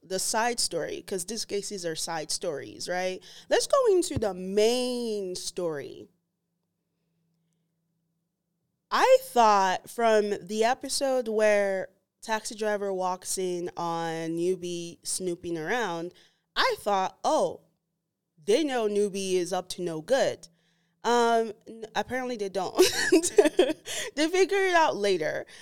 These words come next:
but they don't. But when episode ten ends, when they wrap up the case, um, and the way they go about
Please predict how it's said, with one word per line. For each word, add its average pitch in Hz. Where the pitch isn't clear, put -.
but 240
they 240
don't. 160
But 240
when 302
episode 254
ten 233
ends, 170
when 185
they 185
wrap 190
up 214
the 240
case, 160
um, 175
and 214
the 214
way 233
they 247
go 214
about 175